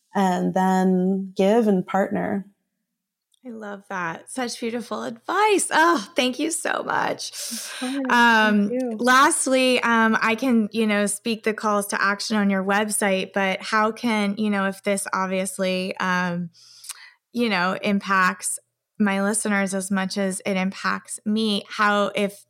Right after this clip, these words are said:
Speaker 2: you know, we want to support Blink Now, um, I see there's lots of opportunities to donate. Um,
Speaker 1: Mm-hmm.
Speaker 2: are there any other, you know, big opportunities or things coming up or things that you would like to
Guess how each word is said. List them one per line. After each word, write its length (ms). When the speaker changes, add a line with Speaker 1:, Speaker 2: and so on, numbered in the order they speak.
Speaker 2:
you 160
know, 120
we 180
want 400
to 120
support 580
Blink 340
Now, 520
um, 180
I 100
see 180
there's 240
lots 220
of 80
opportunities 840
to 140
donate. 720
Um, 440
Speaker 1:
Mm-hmm. 80
Speaker 2:
are 120
there 220
any 340
other, 720
you 180
know, 200
big 260
opportunities 800
or 100
things 300
coming 340
up 220
or 100
things 320
that 160
you 120
would 160
like 240
to 320